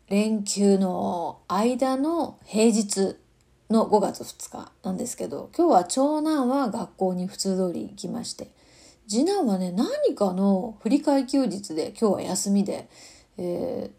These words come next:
ー、ですから今日ね、私の一人時間、うししと思ってたんですけど、まあ、次男もいるということで、今日は二人で、あの、映画に行ってきてですね、その後、ショッピングモールの中にある映画が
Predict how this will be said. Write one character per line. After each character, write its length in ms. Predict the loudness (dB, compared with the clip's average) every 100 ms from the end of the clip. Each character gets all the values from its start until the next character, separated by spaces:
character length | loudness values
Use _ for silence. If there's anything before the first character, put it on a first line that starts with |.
| -2
ー、 40 |
で 60 | 0
す 100 | 0
か 120 | -4
ら 100 | -4
今 160 | -4 -2
日 20 |
ね、 240 | -4 -8 -8
私 340 | -6 -4 -4
の 340 | -2 0 2 0
一 200 | -2 -4
人 100 | -2
時 160 | -4
間、 360 | -2 -4 -4 -12 -16 -8
う 80 | -4
し 160 | -2
し 200 | -2 -2
と 100 | -4
思 120 | -4 -6
っ 20 |
て 100 | -10
た 100 | -16
ん 40 |
で 60 | -16
す 140 | -16
け 100 | -16
ど、 160 | -16 -18 -20 -20 -20 _
ま 80 | -2
あ、 60 | -2
次 180 | 0 0
男 160 | 0
も 180 | -2 -2
い 80 | 0
る 120 | -2
と 80 | -2
い 60 | -4
う 80 | -6
こ 120 | -10
と 140 | -8
で、 300 | -2 -2 -2 -8 _ _
今 120 | -4
日 80 | -4
は 60 | -6
二 200 | -4 -4
人 120 | -4
で、 200 | -10 -14 _ -14
あ 40 |
の、 240 | -12 -10 -2
映 240 | 0 2
画 140 | 0
に 80 | -2
行 40 | -4
っ 0 |
て 180 | -6 -8
き 80 | -8
て 100 | -18
で 140 | -16
す 160 | -8 -4
ね、 180 | -4 -6 _ _
そ 160 | -12 -2
の 160 | 2 2
後、 360 | 0 -6 -8 -8
シ 140 | -2
ョ 20 | 0
ッ 20 |
ピ 140 | 2
ン 60 | 0
グ 60 | 0
モ 120 | 0
ー 60 |
ル 60 | 0
の 100 | 0
中 260 | -2 -2 -4
に 320 | -2 -6 -6
あ 120 | -4
る 300 | 0 0 0 -4 -20 _ _
映 180 | -4 -2
画 140 | -2
が 420 | -4 -8 -8 -10